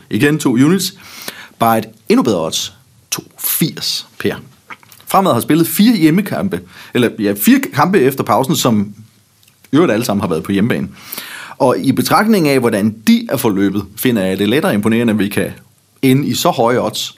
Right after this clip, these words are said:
på en målfattig kamp. De spillede to to mod Roskilde, men de tre øvrige sluttede nul to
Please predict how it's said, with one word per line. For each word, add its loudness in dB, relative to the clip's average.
på 0
en 2
målfattig 0
kamp. -6
De 2
spillede 6
to 2
to 4
mod 0
Roskilde, 0
men 0
de 0
tre 0
øvrige 4
sluttede 0
nul 4
to 0